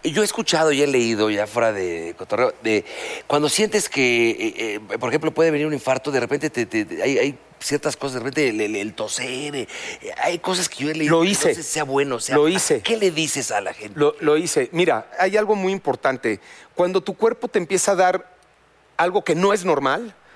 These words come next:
Speaker 2: o sea, porque a todos nos duele el estómago, nos duele la cabeza, pero cuando te empiezan a dar muchas cosas al mismo tiempo y no es normal, o sea, no le juegues al valiente, vete al doctor.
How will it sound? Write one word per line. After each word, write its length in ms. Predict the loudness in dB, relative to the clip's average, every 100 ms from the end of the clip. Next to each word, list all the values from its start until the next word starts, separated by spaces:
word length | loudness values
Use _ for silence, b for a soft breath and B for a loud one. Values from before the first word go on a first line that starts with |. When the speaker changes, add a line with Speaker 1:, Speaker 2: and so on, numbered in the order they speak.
| b b b _
Speaker 2:
o 60 | 0
sea, 100 | 0
porque 200 | 0 -2
a 20 |
todos 200 | 2 2
nos 160 | 4 4
duele 180 | 4 4
el 80 | 2
estómago, 400 | 2 2 4 4
nos 140 | 4
duele 200 | 4 4
la 120 | 4
cabeza, 340 | 2 2 2 2
pero 160 | 2
cuando 200 | 2 2
te 60 | 2
empiezan 280 | 0 2 4
a 60 |
dar 100 | 4
muchas 220 | 2 -2 0
cosas 180 | 2
al 120 | 2 0
mismo 220 | -2 -2
tiempo 320 | 0 0 0
y 40 |
no 80 | 0
es 80 | 2
normal, 420 | 2 2 0 0
o 120 | -4 0
sea, 100 | 2
no 100 | 2
le 120 | 2
juegues 260 | 2 2
al 100 | 2 2
valiente, 320 | 2 0 0
vete 220 | 0 0
al 60 | 0
doctor. 380 | 0 2 2